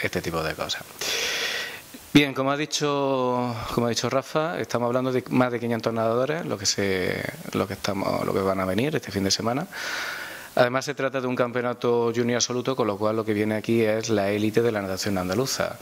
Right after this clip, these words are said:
Aquí este fin de semana van a nadar nadadores que han, que estuvieron en los pasados Juegos Olímpicos de Río. Van a nadar nadadores que seguramente, con toda probabilidad, nadarán dentro de dos años a los Juegos de,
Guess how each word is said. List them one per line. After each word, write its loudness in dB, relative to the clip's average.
Aquí 4
este 0
fin -2
de 2
semana 6
van 0
a 0
nadar 0
nadadores 2
que 0
han, -2
que 0
estuvieron 2
en -2
los -4
pasados -2
Juegos 2
Olímpicos 2
de 2
Río. 2
Van 4
a -2
nadar -2
nadadores 2
que -2
seguramente, 2
con -2
toda 2
probabilidad, 2
nadarán 2
dentro 2
de 2
dos 4
años 0
a 0
los -2
Juegos 0
de, 0